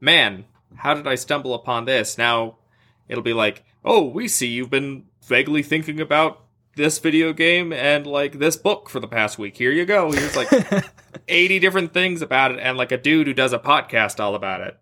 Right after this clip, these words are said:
Speaker 1: Like, there's no, it's, like, f-, force shoveled into your face. There's no, I don't know,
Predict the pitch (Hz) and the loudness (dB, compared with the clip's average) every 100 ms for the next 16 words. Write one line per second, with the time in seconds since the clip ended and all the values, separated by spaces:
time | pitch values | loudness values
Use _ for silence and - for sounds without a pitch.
0 | _ 107 95 113 123 147 143 131 123 _ | _ -6 -4 -4 0 0 2 0 -6 _
1 | _ - 139 - 143 - - _ _ _ | _ -4 -2 4 2 2 -16 _ _ _
2 | _ _ _ _ - - - - - 165 | _ _ _ _ -20 -14 -14 -14 -2 4
3 | 190 202 - - 170 165 165 147 143 127 | 4 4 -2 0 0 0 -2 -2 -4 -4
4 | 113 131 104 - 107 117 110 104 101 _ | 0 2 2 0 -4 -2 0 0 -4 _
5 | - - _ _ _ _ 101 98 98 95 | -14 -14 _ _ _ _ -4 -2 -2 -6